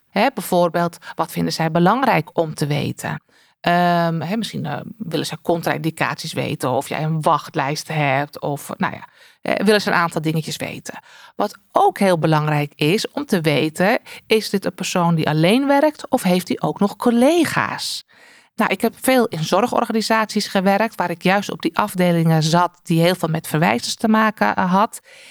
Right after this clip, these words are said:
En wat ons voornamelijk opviel, dat praktijken die naar ons konden doorverwijzen, of organisaties,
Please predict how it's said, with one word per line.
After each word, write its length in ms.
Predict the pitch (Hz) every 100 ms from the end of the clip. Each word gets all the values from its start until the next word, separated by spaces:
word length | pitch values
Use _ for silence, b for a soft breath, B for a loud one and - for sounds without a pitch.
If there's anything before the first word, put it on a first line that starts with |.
| B -
En 300 | 233 247 240
wat 220 | 226 -
ons 380 | - 262 294 - -
voornamelijk 680 | - - 180 190 262 202 -
opviel, 580 | - 262 - 247 240 254 - B B B
dat 400 | 190 208 190 -
praktijken 880 | - - - 190 240 285 254 254 196
die 120 | 185
naar 140 | 170
ons 240 | 165 151 -
konden 300 | 165 165 160
doorverwijzen, 1080 | 214 262 294 240 214 208 208 196 196 190 - b b
of 240 | - 160 -
organisaties, 1040 | 165 156 165 165 233 240 233 - 214 -